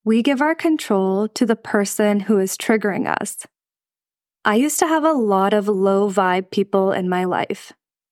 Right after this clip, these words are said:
I had people around me who would intentionally trigger me to get a reaction, mainly because they knew they could. Whenever I would make progress towards my goals,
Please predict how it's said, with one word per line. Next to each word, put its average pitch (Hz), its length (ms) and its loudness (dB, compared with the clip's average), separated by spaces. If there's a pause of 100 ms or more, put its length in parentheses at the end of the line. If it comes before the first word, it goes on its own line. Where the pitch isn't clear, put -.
(540)
I 220 120 -6
had 269 200 -2
people 285 260 -2
around 196 500 -2
me 240 340 -2 (300)
who 247 80 0
would 240 140 2
intentionally 247 800 0
trigger 220 400 -2
me 277 300 2
to 277 120 -2
get 208 220 0
a 208 60 0
reaction, 202 800 -4 (680)
mainly 247 500 2
because 247 380 0
they 233 160 2
knew 220 160 2
they 226 160 2
could. 220 440 -4 (1080)
Whenever 226 540 2
I 254 160 0
would 247 160 0
make 247 260 0
progress 208 560 0
towards 208 400 0
my 214 160 2
goals, 196 640 -2